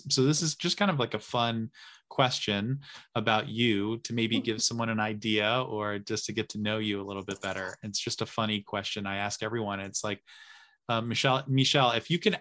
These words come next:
Speaker 1: um, think back to your life, if I asked your, your family, your closest friends, something that could only or would only happen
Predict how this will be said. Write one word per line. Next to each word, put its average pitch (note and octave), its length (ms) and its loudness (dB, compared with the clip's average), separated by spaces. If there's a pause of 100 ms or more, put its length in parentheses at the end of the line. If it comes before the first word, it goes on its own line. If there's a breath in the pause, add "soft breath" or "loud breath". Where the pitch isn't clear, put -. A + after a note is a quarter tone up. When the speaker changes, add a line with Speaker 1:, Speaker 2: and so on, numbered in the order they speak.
Speaker 1:
um, A#2 460 2
think D#3 180 2
back D#3 280 0
to - 160 -10
your C#3 100 6
life, A#2 340 2 (140)
if A#2 200 0
I C#3 160 4
asked C3 360 2
your, G#2+ 400 2
your G#2 100 -4
family, D#3 760 0
your A2+ 160 -6
closest C#3+ 460 2
friends, B2 520 0 (340 loud breath)
something D3+ 540 2
that A#2 200 4 (460 soft breath)
could G#3+ 240 10
only F#3 440 4
or A#2+ 200 4
would A#2 240 4
only D#3 320 4
happen G#2+ 760 0